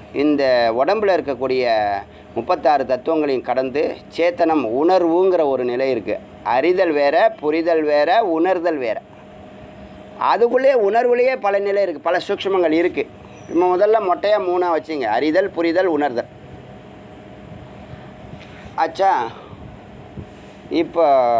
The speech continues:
எப்படி விளக்குறாரு? விளக்குனதுக்கப்புறம் என்ன வெளிப்படுது அப்படிங்கிறபோது, ஜீவாரத்துல வந்து சேத்தனம் இருக்கு, உணர்வு இருக்கு.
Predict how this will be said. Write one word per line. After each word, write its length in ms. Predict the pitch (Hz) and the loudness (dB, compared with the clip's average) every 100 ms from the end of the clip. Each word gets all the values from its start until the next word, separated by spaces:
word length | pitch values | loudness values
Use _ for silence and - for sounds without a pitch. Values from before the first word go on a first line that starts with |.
| 110 107 98 95 - | 2 0 -4 -6 -8
எப்படி 420 | - 156 175 196 156 | -4 -4 0 0 0
விளக்குறாரு? 560 | 143 185 180 156 131 123 | 0 -2 0 0 0 -2
விளக்குனதுக்கப்புறம் 960 | 147 190 180 160 143 127 160 175 135 123 | -4 -2 -2 0 -2 -2 0 0 0 2
என்ன 260 | 147 175 | 2 2
வெளிப்படுது 580 | 139 170 165 135 123 117 104 117 | 0 -2 -2 -2 0 -2 -4 -4
அப்படிங்கிறபோது, 880 | 131 143 131 127 135 165 165 104 - - - - - - 107 | -2 0 0 0 0 0 0 -2 -6 -20 -20 -20 -20 -18 -2
ஜீவாரத்துல 640 | 151 214 196 160 127 143 135 | 2 4 4 2 -2 0 0
வந்து 400 | 139 190 226 160 165 | 0 -2 -2 -4 -2
சேத்தனம் 380 | 170 175 143 | 0 0 0
இருக்கு, 300 | 123 107 110 | -2 -6 -4
உணர்வு 320 | 131 196 185 147 | 2 4 4 2
இருக்கு. 260 | 117 110 | -2 -8